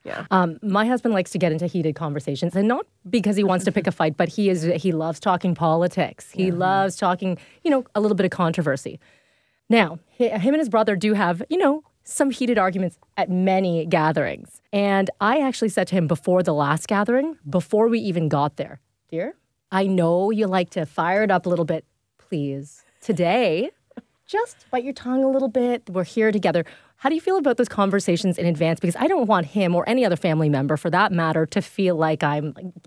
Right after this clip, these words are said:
Speaker 2: "Please don't say anything." But I also wanna tame the beast before the beast is unveiled.
Speaker 1: <laughs>
Speaker 2: Um, what do you think about that?
Speaker 1: I think if it, it's been consistently a problem that you both have agreed has been a problem, you know, like, he agrees in the aftermath on previous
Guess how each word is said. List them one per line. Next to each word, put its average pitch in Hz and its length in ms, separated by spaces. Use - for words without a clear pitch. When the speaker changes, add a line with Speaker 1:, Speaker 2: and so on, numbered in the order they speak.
Speaker 2:
"Please 208 200
don't 180 240
say 185 160
anything." 165 280
But 190 100
I 190 140
also 311 260
wanna 226 200
tame 220 320
the 165 100
beast 185 460
before 208 280
the 175 80
beast 202 320
is 180 100
unveiled. 160 580
Speaker 1:
<laughs> 254 480
Speaker 2:
Um, 196 920
what 233 100
do 240 60
you 208 40
think 208 120
about 160 220
that? - 120
Speaker 1:
I 285 80
think 403 240
if 392 140
it, - 180
it's - 320
been 233 200
consistently 220 1120
a - 60
problem 196 920
that 175 300
you 202 140
both 226 440
have 208 200
agreed 175 440
has 165 260
been 165 200
a 160 80
problem, 247 680
you 208 80
know, 202 180
like, 175 200
he 196 320
agrees 175 380
in 175 60
the 170 140
aftermath 165 600
on 180 120
previous 175 540